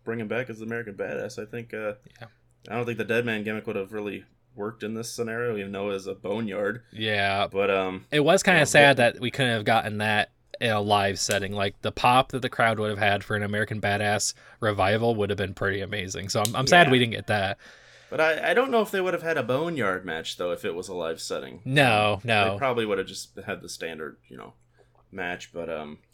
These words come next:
Speaker 1: either way, it was really cool, you know, him coming on the motorcycle and stuff.
Speaker 2: Yeah.
Speaker 1: It was really well, well, uh, they shot it really well, too.
Speaker 2: Is it true that the music they played live isn't what they have in, like, the replays now? 'Cause I guess I'd heard it was a Metallica song they came out to.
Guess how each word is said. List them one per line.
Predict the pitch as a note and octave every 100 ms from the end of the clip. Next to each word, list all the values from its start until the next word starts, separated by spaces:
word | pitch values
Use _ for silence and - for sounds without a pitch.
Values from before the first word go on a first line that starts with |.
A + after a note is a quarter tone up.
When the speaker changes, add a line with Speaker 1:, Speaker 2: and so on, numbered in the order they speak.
| _
Speaker 1:
either | D#3 C3
way, | G2 G#2+
it |
was | G2+
really | A#2 G#2+
cool, | - F#2+ G2
you | F#2+
know, | F#2+
him | G2
coming | F2+ F#2+ G2
on | F#2+ G2
the |
motorcycle | F#2+ F#2 - F2 -
and | G1+
stuff. | - - - - _ _ _
Speaker 2:
Yeah. | -
Speaker 1:
It | G#2+
was | G#2
really | G#2+ B2+ B2
well, | G#2+ G#2 G2+ -
well, | G2 G#2+ G2+ G2+
uh, | F2 F2 F2+ _ _ _ -
they | C3
shot | - -
it | A2
really | - -
well, | -
too. | - - -
Speaker 2:
Is | D#3
it | F#3+
true | - E3+ G3
that | E3
the | -
music | A#2 B2 C#3 C#3+
they | C3+
played | C3 - B2+ C3 A2+
live | G#2+ A2 A2+ B2 - - _
isn't | B2 A#2 B2+ A#2
what | A#2
they | A#2
have | A2+ A2 A2
in, | G#2+
like, | G#2+ G#2+
the | A2+
replays | G2+ G#2 - A#2 A#2
now? | B2 A#2+
'Cause | A#2
I | A#2
guess | D3+ E3
I'd | D#3+ B2+ A2+
heard | B2 B2
it | A#2+
was | G#2+
a |
Metallica | G#2 G2 G#2+ A2 C#3
song | - C3
they | C3 C3
came | C#3 C3+
out | C3+ -
to. | C#3+ C#3